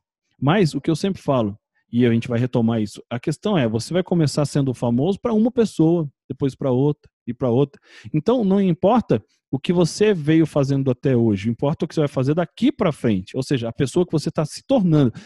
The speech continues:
E eu não falo isso só com relação à construção de autoridade, falando com relação à pessoa mesmo. Se você vem fazendo algumas coisas que não são corretas, o importante é o quê?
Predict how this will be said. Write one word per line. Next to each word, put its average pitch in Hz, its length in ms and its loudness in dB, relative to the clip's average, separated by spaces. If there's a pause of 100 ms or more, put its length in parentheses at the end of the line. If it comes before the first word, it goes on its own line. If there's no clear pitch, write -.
(140)
E 160 60 4
eu 185 60 4
não 226 80 2
falo 285 260 2
isso 190 200 2
só 156 220 0
com 143 320 -4
relação 131 460 -2
à 123 40 -6 (280)
construção 131 420 -2
de 120 60 0
autoridade, 113 760 0 (240)
falando 165 220 0
com 180 140 -2
relação 180 360 -2
à 233 80 -2
pessoa 214 480 -2
mesmo. 101 380 -2 (400)
Se - 100 -14
você 147 220 -2
vem 185 240 -2
fazendo 185 400 0
algumas 160 320 -2
coisas 165 180 -2
que 165 120 -4
não 160 160 -2
são 156 200 -6
corretas, 120 680 -4 (800)
o 139 100 2
importante 165 760 -2 (100)
é 139 80 -4
o 202 100 0
quê? 123 280 -2